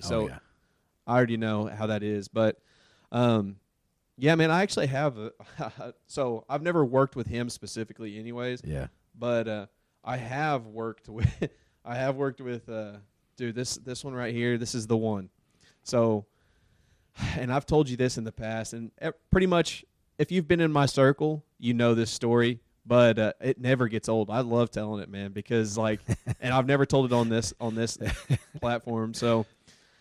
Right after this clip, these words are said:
Speaker 2: here it goes, man. <sighs> Here's the one.
Speaker 1: I like it.
Speaker 2: All right. I, it was crazy. This is, like, the craziest story I've, I've ever encountered, you know? Like,
Speaker 1: <laughs>
Speaker 2: it's so nuts, man.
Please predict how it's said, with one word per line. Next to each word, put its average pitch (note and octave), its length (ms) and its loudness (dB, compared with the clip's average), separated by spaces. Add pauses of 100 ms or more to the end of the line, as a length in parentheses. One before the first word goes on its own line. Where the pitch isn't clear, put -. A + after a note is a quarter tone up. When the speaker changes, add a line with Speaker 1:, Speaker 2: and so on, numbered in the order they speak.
(120)
Speaker 2:
here B2 140 0
it A#2+ 60 -2
goes, C3+ 300 4
man. A#2 320 -2
<sighs> G#2 360 -8
Here's A#2+ 200 -2
the A#2+ 120 -2
one. A#2+ 380 0 (160)
Speaker 1:
I C2+ 120 -8
like D2 220 -8
it. - 240 -14
Speaker 2:
All A#2+ 100 -2
right. B2+ 200 2
I, C3 180 -2
it D3 180 -6
was E3+ 140 -2
crazy. A3 340 -4
This C#3 140 -2
is, B2+ 120 -6
like, C#3 140 2 (100)
the C3 100 -4
craziest C#3 540 -2
story C#3 300 2
I've, A2+ 220 2
I've A2+ 160 -4
ever A#2 320 -2
encountered, G#2 600 -6
you G#2 60 -6
know? A2+ 220 0
Like, A2+ 220 2
Speaker 1:
<laughs> - 40 -16
Speaker 2:
it's B2+ 180 -2
so C#3 380 4
nuts, B2 460 -2
man. G2 240 -10